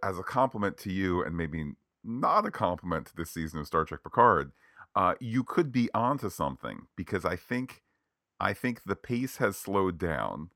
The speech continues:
You know, we had wondered even with the two Frakes episodes, like, you kinda had one episode's worth of story and you stretched it out to two. Okay, fine, covid, covid. Um, I feel like this episode two was also a b-,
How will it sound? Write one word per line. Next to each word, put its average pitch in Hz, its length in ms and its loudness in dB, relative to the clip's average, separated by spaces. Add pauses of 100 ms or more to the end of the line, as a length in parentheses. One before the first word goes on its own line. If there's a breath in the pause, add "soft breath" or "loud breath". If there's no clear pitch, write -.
(280)
You 95 100 -2
know, 80 120 4
we 90 140 0
had 92 140 0
wondered 98 380 2
even 90 200 -4
with 87 80 -8
the - 80 -20
two 104 180 -6
Frakes 95 380 0
episodes, 69 580 -2
like, 73 400 -4 (540)
you 90 120 -2
kinda 104 380 2
had 95 300 2
one 92 500 0
episode's 87 500 -2
worth 82 220 0
of - 60 -14
story 85 400 2
and 76 80 -6
you 71 40 -8
stretched - 300 -2
it 80 80 2
out 76 120 2
to 73 60 -8
two. 78 280 0 (180 loud breath)
Okay, 113 300 2
fine, 90 340 0
covid, 85 320 2
covid. 71 540 2 (420)
Um, 80 480 0 (340)
I 87 80 2
feel 110 340 2
like 98 280 2
this 104 220 2
episode 90 500 0
two 127 240 0
was 92 220 0 (100)
also 101 420 -2
a 87 60 -2
b-, 76 60 -12